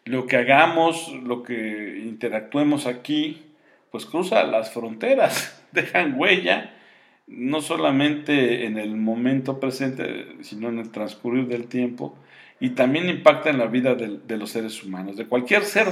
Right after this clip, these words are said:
vivo. Por supuesto, estoy hablando del planeta en su,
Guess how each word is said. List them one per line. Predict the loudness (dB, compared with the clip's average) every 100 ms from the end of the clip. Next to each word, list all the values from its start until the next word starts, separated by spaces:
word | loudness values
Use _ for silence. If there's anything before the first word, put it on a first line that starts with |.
| 0
vivo. | -2 0 0 -2 -6 -18 -20 -20 -20 -20 -20 -20 -20 -18 -18 -16 -10
Por | -10
supuesto, | -6 -6 -2
estoy | 2
hablando | 4 6 4 4 2 -2 -16 -20 -14
del | -8 -8
planeta | -4 -2 -2 -2
en | -6
su, | -8